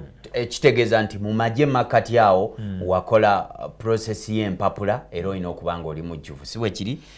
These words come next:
Speaker 1: Kwaliwo ennyingira oli gye yayingira.
Speaker 2: Mm.
Speaker 1: Nga olutalo lwalize, bwoyo baabo, baabo, baabo. Mu kubatwalaganya, mwansanga ndi ku, ku, ku waka, njera lujja.
Speaker 2: Mm.
Speaker 1: Nange ne neegattako.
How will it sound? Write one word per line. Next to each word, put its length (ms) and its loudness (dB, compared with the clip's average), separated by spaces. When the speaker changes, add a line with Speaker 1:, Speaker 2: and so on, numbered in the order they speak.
Speaker 1:
Kwaliwo 520 10
ennyingira 600 4
oli 140 4
gye 160 -2
yayingira. 520 0
Speaker 2:
Mm. 300 -6
Speaker 1:
Nga 80 4
olutalo 400 8
lwalize, 640 8
bwoyo 500 12
baabo, 380 6
baabo, 380 10
baabo. 300 6
Mu 80 2
kubatwalaganya, 840 10
mwansanga 960 8
ndi 200 0
ku, 340 -6
ku, 160 -4
ku 320 -2
waka, 420 6
njera 280 10
lujja. 440 8
Speaker 2:
Mm. 360 -4
Speaker 1:
Nange 280 10
ne 80 4
neegattako. 840 4